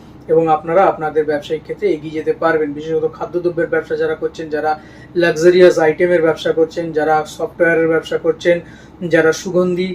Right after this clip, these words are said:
বা যারা জুয়েলারির ব্যবসা করছেন, যারা গ্রহরত্নের ব্যবসা করছেন, তাদের ক্ষেত্রে অত্যন্ত শুভপ্রদ একটি জায়গা পাওয়া যাচ্ছে। আপনাদের ব্যবসায়িক উন্নতির জায়গা আরও বাড়বে। যারা এই মুহূর্তে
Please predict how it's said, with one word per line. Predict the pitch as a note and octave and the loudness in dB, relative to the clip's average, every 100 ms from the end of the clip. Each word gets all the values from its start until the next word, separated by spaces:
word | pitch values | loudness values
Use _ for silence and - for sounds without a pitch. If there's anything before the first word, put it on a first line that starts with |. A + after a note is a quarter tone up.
| D#3 | 0
বা | D#3 D#3 D#3 - - - D#3+ D#3 | 2 2 0 -12 -20 -18 -10 -2
যারা | D#3 D3+ | 0 0
জুয়েলারির | D3 F3 F3 F3 E3+ | 2 4 6 6 4
ব্যবসা | E3 F3 | 2 0
করছেন, | D#3+ D#3+ - E3+ | 2 0 -2 -2
যারা | D3+ D3+ | 0 -2
গ্রহরত্নের | C#3+ D3 F3+ F3+ F3 E3+ | -4 -2 4 4 2 -2
ব্যবসা | E3 D#3+ E3+ | 0 0 -2
করছেন, | E3 D#3 E3+ | -4 -4 -6
তাদের | D#3+ D#3+ F3+ | -6 -4 -4
ক্ষেত্রে | F3 E3+ E3+ | -6 -4 -2
অত্যন্ত | D#3+ G#3 G3+ F#3+ | -2 -6 -8 -8
শুভপ্রদ | - E3 E3 - D#3+ D#3+ D3+ | -10 -12 -12 -8 -2 0 0
একটি | E3+ | -2
জায়গা | D3+ C#3+ D3 | -4 -4 -6
পাওয়া | D3 D3+ D#3+ | -4 -2 -2
যাচ্ছে। | D#3+ - | -4 -4
আপনাদের | F#3 D3+ D3 C#3+ | -8 -6 -10 -8
ব্যবসায়িক | D3 - D#3+ D3+ | -10 -6 -8 -8
উন্নতির | D#3 D#3 D#3 C#3+ | -14 -14 -12 -8
জায়গা | D3+ F3 A3+ - - - - | -4 -2 -4 -8 -20 -20 -6
আরও | F3 G3 F#3 | 2 4 6
বাড়বে। | E3+ D#3 C#3 C#3 - - - - - - - - - - - | 4 4 0 -10 -20 -20 -20 -20 -20 -20 -20 -20 -20 -20 -4
যারা | F3 F#3 F#3 F#3 - - - - | 2 4 4 2 -6 -20 -20 -2
এই | F3+ G#3 | 0 2
মুহূর্তে | G3+ G#3 - | 2 0 4